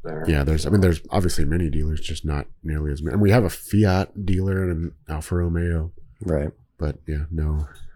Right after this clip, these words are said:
Speaker 2: no Mini, which is weird.
Speaker 1: Okay, yeah, well then I'm gonna go with that.
Speaker 3: <laughs> Uh-huh, yeah, sounds good.
Speaker 1: Yeah, there's one in Sacramento, there's one in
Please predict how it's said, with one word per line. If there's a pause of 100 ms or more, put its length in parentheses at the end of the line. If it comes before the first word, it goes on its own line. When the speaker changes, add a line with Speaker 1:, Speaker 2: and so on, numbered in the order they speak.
Speaker 2:
no
Mini,
which
is
weird. (1400)
Speaker 1:
Okay,
yeah,
well
then
I'm
gonna
go
with
that.
Speaker 3:
<laughs>
Uh-huh,
yeah,
sounds
good. (140)
Speaker 1:
Yeah,
there's
one
in
Sacramento,
there's
one
in